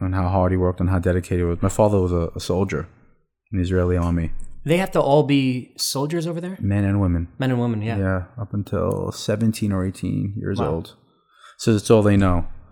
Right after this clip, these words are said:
Speaker 1: So, and my father was a, higher up in the, in the military. And then he moved here, and he went from a higher up in the military to a cab driver here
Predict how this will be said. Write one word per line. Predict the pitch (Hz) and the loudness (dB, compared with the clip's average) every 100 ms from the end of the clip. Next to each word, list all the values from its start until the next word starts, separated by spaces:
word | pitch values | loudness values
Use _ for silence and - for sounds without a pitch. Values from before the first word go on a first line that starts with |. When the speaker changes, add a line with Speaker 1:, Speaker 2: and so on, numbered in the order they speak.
| - | -20
Speaker 1:
So, | - 117 104 98 - - | 0 4 4 2 -4 -2
and | |
my | 107 | 0
father | 104 113 104 | 2 4 4
was | 98 95 | 2 2
a, | 95 92 87 - _ _ _ _ _ _ _ _ _ _ _ 104 - | 0 0 -2 -10 _ _ _ _ _ _ _ _ _ _ _ -6 -4
higher | 95 104 101 | 0 2 2
up | 98 | 2
in | 98 | 0
the, | 90 | 0
in | 90 | 0
the | 92 | 0
military. | 90 85 85 - 87 90 - - | 2 2 0 -2 -2 -2 -6 -4
And | 101 | 2
then | 98 | 4
he | 95 | 6
moved | 123 160 156 | 6 4 4
here, | 143 127 127 - - - - | 4 4 2 -6 -20 -18 -4
and | 104 | 2
he | |
went | 101 95 | 4 4
from | 95 | 2
a | 92 | 4
higher | 104 101 | 4 4
up | 98 | 4
in | 95 | 4
the | |
military | 92 101 95 95 87 | 4 4 2 2 0
to | - | -2
a | 90 | -6
cab | - 101 92 | 0 0 2
driver | 90 82 85 | 2 2 0
here | 87 80 | 0 -2